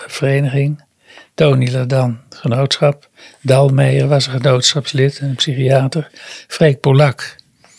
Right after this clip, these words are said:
eh, uit Amsterdam. Henk van der Pol, eh, genootschapslid. En Mispelblom, Beijer, Broeshart. Ook weer een, eh, lid van de,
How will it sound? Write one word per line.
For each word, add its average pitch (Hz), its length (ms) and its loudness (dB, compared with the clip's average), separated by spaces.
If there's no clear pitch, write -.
eh, 131 360 0
uit 131 240 -4
Amsterdam. 139 680 2
Henk 135 300 -2
van 135 160 -4
der 123 100 -4
Pol, 127 420 0
eh, 123 680 -2
genootschapslid. 135 920 0
En 143 200 0
Mispelblom, 131 760 0
Beijer, 135 460 0
Broeshart. 139 680 0
Ook 143 180 -2
weer 131 220 0
een, 127 220 -2
eh, 123 240 4
lid 135 260 -2
van 123 200 -4
de, 117 100 -8